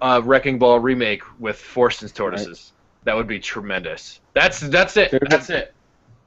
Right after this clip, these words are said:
Speaker 1: That's the,
Speaker 2: There's
Speaker 1: that's
Speaker 2: a
Speaker 1: our
Speaker 2: wrecking ball.
Speaker 1: That's the big <laughs> idea.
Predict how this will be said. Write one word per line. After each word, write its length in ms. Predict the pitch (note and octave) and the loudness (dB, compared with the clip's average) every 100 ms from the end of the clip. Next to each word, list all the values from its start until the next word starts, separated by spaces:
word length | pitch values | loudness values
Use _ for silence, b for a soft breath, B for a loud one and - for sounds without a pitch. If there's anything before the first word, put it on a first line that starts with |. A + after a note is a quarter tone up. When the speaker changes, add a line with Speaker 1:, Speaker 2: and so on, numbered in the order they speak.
| _ _ _ | _ _ _
Speaker 1:
That's 280 | - B2+ - | -6 -6 -6
the, 80 | C3+ B2+ | -12 0
Speaker 2:
There's 160 | D3 D3+ | 4 6
Speaker 1:
that's 20 | |
Speaker 2:
a 40 | E3+ | 8
Speaker 1:
our 60 | |
Speaker 2:
wrecking 340 | E3+ E3+ D3+ C3 | 6 6 2 2
ball. 240 | A#2+ A2+ - - | 2 0 -6 -12
Speaker 1:
That's 220 | - A#2+ - | -4 -2 0
the 80 | |
big 180 | C#3 D3+ | 2 4
<laughs> 20 | |
idea. 720 | D3+ - C4 A3 - G#3+ D3 | 4 4 4 4 4 2 2